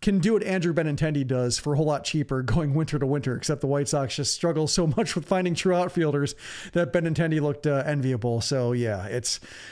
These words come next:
uh, so I, I think Fraley, like, i-, it's, uh,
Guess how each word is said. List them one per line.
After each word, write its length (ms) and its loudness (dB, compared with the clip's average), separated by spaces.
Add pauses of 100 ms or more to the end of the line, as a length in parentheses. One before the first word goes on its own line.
(160)
uh, 340 0
so 180 4
I, 500 -2
I 40 2
think 200 2
Fraley, 540 2
like, 300 0 (1040)
i-, 120 -12 (120)
it's, 420 -2
uh, 260 4